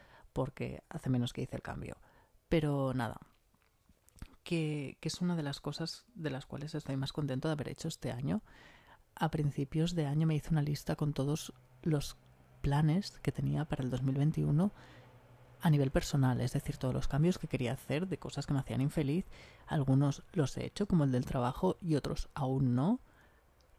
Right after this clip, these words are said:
Y la idea es conseguir planificar bien mi vida y existencia de una puta vez, porque ya tenemos una edad y mucha presión, tenemos mucha presión por ese tiempo, pero bueno,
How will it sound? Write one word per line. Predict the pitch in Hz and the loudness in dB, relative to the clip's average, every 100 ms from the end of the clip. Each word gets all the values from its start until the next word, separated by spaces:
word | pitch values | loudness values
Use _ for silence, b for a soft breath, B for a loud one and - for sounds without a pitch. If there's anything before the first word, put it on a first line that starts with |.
| _ _ | _ _
Y | 208 185 175 180 | 4 6 6 2
la | - 147 | 0 0
idea | 143 139 180 170 | 0 -2 0 0
es | 180 196 - - _ _ | 0 0 -4 -10 _ _
conseguir | - 151 - 147 147 175 - _ _ _ _ | 2 2 2 -2 0 -2 -4 _ _ _ _
planificar | 156 147 143 156 147 | 4 4 2 0 -2
bien | 151 151 156 190 | 0 0 4 4
mi | 160 165 | 4 0
vida | 160 139 139 139 | -4 -2 0 2
y | 180 | 0
existencia | - 143 - 127 135 190 | -2 -4 -2 -2 0 4
de | |
una | 170 135 | 4 4
puta | - 135 117 | 0 -2 -2
vez, | 113 160 - | -2 -4 -4
porque | - - | -8 -4
ya | 120 | -6
tenemos | 127 120 123 - | -2 0 -2 -4
una | 170 147 131 | 0 2 0
edad | 139 185 - - b b b b b b - | -4 -6 -8 -14 b b b b b b 4
y | 165 | 6
mucha | 151 147 165 | 6 4 0
presión, | 139 - - 120 | -4 -6 -6 -6
tenemos | 127 147 156 | -2 0 0
mucha | 165 156 | 0 -2
presión | 147 143 - 127 | -6 -8 -8 -8
por | 117 | -6
ese | 120 - | -8 -8
tiempo, | - - 135 135 | -8 -8 -6 -6
pero | 131 147 | -4 0
bueno, | 139 151 - | 0 0 -4